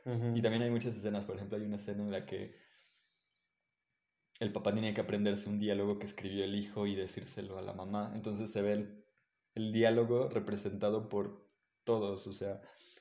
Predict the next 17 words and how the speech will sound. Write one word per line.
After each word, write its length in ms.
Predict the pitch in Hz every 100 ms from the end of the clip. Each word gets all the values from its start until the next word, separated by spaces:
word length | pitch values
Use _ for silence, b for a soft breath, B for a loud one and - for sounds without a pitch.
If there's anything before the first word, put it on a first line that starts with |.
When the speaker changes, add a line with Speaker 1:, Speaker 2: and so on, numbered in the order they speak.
| b
Speaker 2:
el 120 | 104
papá 380 | 104 104 104 107
diciéndoselo 420 | 104 107 104 104
a 40 |
la 60 | 95
mamá, 400 | 95 101 113 107
el 100 | 101
papá 280 | 98 - 101
ensayando, 840 | 104 - 95 104 107 107 107 107
el 200 | 101 98
hijo 480 | 101 110 107 104 -
ensayando 600 | - 98 101 104 110 110
para 240 | 104 95 95
hacer, 260 | 95 101 104
dárselo 320 | 101 - 101
al 80 | 101
papá. 420 | - 110 104 120